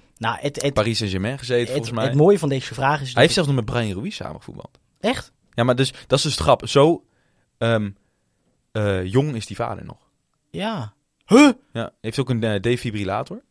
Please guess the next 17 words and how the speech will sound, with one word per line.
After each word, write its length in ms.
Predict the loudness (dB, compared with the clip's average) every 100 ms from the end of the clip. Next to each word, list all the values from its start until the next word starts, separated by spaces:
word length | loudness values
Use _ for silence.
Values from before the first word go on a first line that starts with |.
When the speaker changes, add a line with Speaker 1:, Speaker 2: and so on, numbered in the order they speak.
| _ _ _ _ _ _
Speaker 2:
Heeft 160 | -16 -10
namelijk, 380 | -8 -8 -10 -10
eh, 120 | -10
is 160 | -10 -14
ooit 180 | -6 -6
in 60 | -6
elkaar 240 | -8 -8
gezakt 200 | -8 -14
op 60 | -16
het 100 | -16
veld. 260 | -14 -16 _ _ _ _
Speaker 1:
Oh. 280 | -8 -8 -8 _ _ _ _ _ _ -8
Jezus, 340 | 2 2 2 -4
de, 200 | -4 -2
als 140 | -4
je 80 | -2
met, 200 | -4